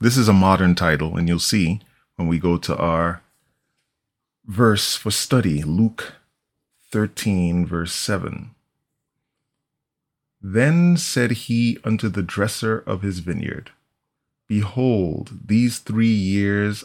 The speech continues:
I come seeking fruit on this fig tree, and find none. Cut it down. Why cumbereth it the ground? Why is it taking up space?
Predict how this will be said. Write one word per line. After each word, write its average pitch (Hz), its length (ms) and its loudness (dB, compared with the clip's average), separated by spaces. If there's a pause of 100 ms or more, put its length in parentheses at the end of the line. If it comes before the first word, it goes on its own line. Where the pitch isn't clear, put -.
I 95 100 -6
come 107 360 -4
seeking 113 600 -2
fruit - 500 -4
on 95 160 -4
this 98 220 -6
fig 113 260 -4
tree, - 300 -10 (360)
and 92 160 -4
find 95 460 -4
none. 87 440 -2 (880)
Cut 123 180 -4
it 143 140 -2
down. 87 400 -2 (680)
Why 110 640 -2 (100)
cumbereth 101 600 -2
it - 340 -6 (120)
the 87 80 -8
ground? - 460 -8 (3500)
Why 117 180 0
is 123 160 0
it 117 100 -4
taking 104 320 2
up 98 120 -4
space? - 840 -6